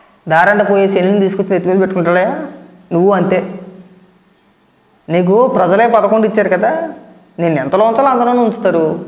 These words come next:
అది కాకుండా అడిషనల్గా చంద్రబాబు నాయుడు తీసుకొచ్చి నెత్తి మీద పెట్టుకుంటారా? అది ఒక దరిద్రమా?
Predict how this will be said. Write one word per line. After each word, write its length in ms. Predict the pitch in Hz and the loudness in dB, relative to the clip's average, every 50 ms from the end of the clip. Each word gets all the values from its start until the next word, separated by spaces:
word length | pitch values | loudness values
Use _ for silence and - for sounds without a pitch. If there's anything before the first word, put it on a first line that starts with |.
| - - - - - - - - _ _ _ _ _ _ - | -16 -18 -20 -20 -20 -20 -20 -20 _ _ _ _ _ _ -2
అది 140 | 156 180 180 | -2 0 2
కాకుండా 360 | 190 190 196 190 220 220 226 | 2 2 2 2 2 2 2
అడిషనల్గా 360 | 214 202 208 208 220 220 220 | 2 2 2 0 0 0 0
చంద్రబాబు 420 | 226 226 208 196 202 214 220 220 220 | 0 0 0 0 2 2 2 2 2
నాయుడు 160 | 220 220 214 | 2 2 0
తీసుకొచ్చి 380 | 202 196 220 208 190 220 226 226 | 0 -2 -2 -2 -2 0 0 -2
నెత్తి 180 | 196 - 208 | -2 0 0
మీద 120 | 220 220 196 | 0 0 0
పెట్టుకుంటారా? 500 | 190 202 190 170 147 135 127 127 - - - - - - - _ _ _ _ _ _ _ _ - | 0 -2 -2 -4 -4 -2 -2 -2 -4 -6 -10 -16 -20 -20 -20 _ _ _ _ _ _ _ _ -2
అది 160 | 147 175 196 | 0 2 2
ఒక 100 | 202 196 | 2 2
దరిద్రమా? 680 | 190 180 185 196 196 185 202 190 170 147 139 143 - | 2 2 2 2 2 2 0 0 0 0 -2 -2 -6